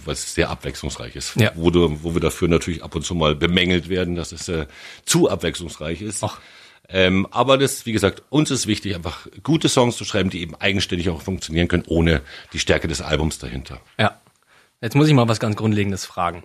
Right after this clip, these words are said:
Speaker 1: Frag.
Speaker 2: Ihr, äh, <clears throat> sagt in, in Three Fingers Up, dem, dem Titeltrack, äh, „Show the world that you're ready to rock, Three Fingers Up“, ne?
Speaker 1: Genau.
Speaker 2: Ich, ich kenn's ja eher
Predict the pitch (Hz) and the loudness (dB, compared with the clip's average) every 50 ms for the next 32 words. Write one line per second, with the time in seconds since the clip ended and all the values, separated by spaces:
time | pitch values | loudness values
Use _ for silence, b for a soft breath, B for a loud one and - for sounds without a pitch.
0 | _ _ - - - - _ _ _ _ _ _ _ _ _ _ _ _ - 127 | _ _ -20 -20 -20 -20 _ _ _ _ _ _ _ _ _ _ _ _ 2 4
1 | 127 131 123 127 - 127 120 117 117 117 117 120 - - 185 214 180 165 151 135 | 4 6 4 4 4 2 2 4 4 4 4 4 4 4 4 6 6 6 6 4
2 | 110 107 _ _ _ - 123 135 156 175 - 160 147 139 135 135 127 131 127 - | 2 0 _ _ _ 0 2 2 2 4 4 6 6 6 6 6 4 4 2 2
3 | - 135 139 170 - 139 131 123 110 131 131 165 - - 147 131 127 123 117 123 | 4 4 4 6 6 4 4 4 4 4 2 2 2 2 2 2 4 2 2 0
4 | 117 107 - 127 135 - 156 - - 117 135 - - - - _ _ 123 117 117 | 0 0 2 0 0 0 -2 0 2 2 2 0 -2 -14 -16 _ _ -2 0 2
5 | 117 113 113 117 120 - - 139 165 156 131 123 127 135 139 - 131 - - 123 | 2 2 2 0 0 2 4 4 6 4 4 4 2 2 2 0 -2 -2 0 -2
6 | 113 110 113 117 117 - - 113 110 123 156 - - - - - _ _ _ _ | 0 0 2 0 0 -2 0 0 2 2 2 0 -2 -12 -14 -20 _ _ _ _
7 | _ - 120 123 117 - 113 113 104 101 104 90 - - 107 156 190 - _ _ | _ -2 -2 0 2 2 2 2 2 -2 -4 -10 -8 -4 -4 -4 -4 -4 _ _
8 | _ _ _ - 101 104 104 139 - b b b b b b b b b b b | _ _ _ -6 -4 -4 -4 -6 -12 b b b b b b b b b b b
9 | _ - 135 - 147 - - 165 208 - 190 170 156 160 151 151 147 135 - | _ -12 -10 -10 -10 -2 -2 0 0 2 0 2 2 2 4 4 4 2 0